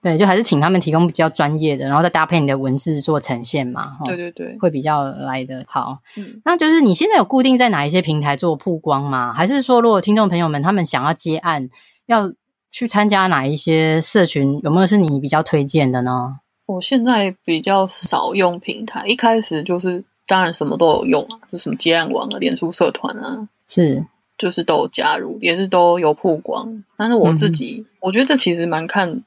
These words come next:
Speaker 2: 不同的人的，因为有些人他们在接案网也真的是接很多案，可是我自己去曝光，<laughs> 我就没有什么案源。
Speaker 1: 是。
Speaker 2: 就是我也觉得很妙。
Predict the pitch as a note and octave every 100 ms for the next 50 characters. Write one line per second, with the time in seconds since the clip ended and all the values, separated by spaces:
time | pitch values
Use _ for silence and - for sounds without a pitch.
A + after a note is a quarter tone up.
0 | _ - G3+ D3+ D3+ D#3+ - A#3 A#3 G3+
1 | A3+ G3+ D#3 - F#3 D#3 D3+ F3+ _ -
2 | G3 F#3+ E3 F#3+ D#3+ D#3+ _ _ _ _
3 | _ _ _ _ - G3 G3 E3 - -
4 | - F#3 E3+ F3 F3 D#3+ C#3+ D3+ D3 D#3
5 | - - - F#3 G3+ D#3 F#3+ F3+ F#3+ G#3+
6 | B3+ B3+ G3 G3 - B3+ - - _ -
7 | - C4 F#3 F#3+ G#3 C4+ E3+ - F#3 -
8 | - - A3 G#3+ F#3 F3 D#3 _ - A3
9 | G#3 F3 F3+ D#3+ D#3 D#3+ - D#3+